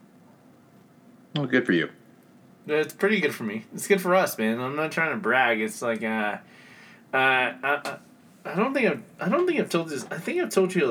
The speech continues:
Speaker 2: a, a little bit of this story, but, um, freaking, uh, Colin and I were tossing around the idea of doing a, uh, a podcast, and if we get people's attention. And, um,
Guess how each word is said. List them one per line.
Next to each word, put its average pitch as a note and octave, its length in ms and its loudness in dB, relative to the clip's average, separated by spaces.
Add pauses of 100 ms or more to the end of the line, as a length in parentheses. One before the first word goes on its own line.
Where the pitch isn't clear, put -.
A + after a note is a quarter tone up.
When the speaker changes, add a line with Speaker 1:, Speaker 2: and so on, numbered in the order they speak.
(120)
Speaker 2:
a, A#2 100 -4
a A#2 40 -2
little B2+ 280 -2
bit D3+ 120 0
of A2 40 -2
this A2 160 0
story, B2+ 480 2
but, A2 320 0
um, G#2+ 420 0
freaking, A#2+ 760 -4 (100)
uh, A2 540 0
Colin F3+ 340 0
and D3+ 100 0
I C3 180 2
were A2+ 360 0 (260)
tossing C#3+ 600 0
around B2 300 -2
the A#2+ 140 -4
idea A#2+ 280 0
of G#2+ 80 -2
doing A#2 280 0
a, G#2+ 280 0
uh, G#2 460 -6
a - 20 -12
podcast, G2+ 800 -2 (760)
and C3 160 -2
if A#2+ 120 -4
we C#3 140 -4
get B2 220 0
people's A2 380 -4
attention. F#2 560 -4 (300)
And, B2 300 -2
um, A2 380 -2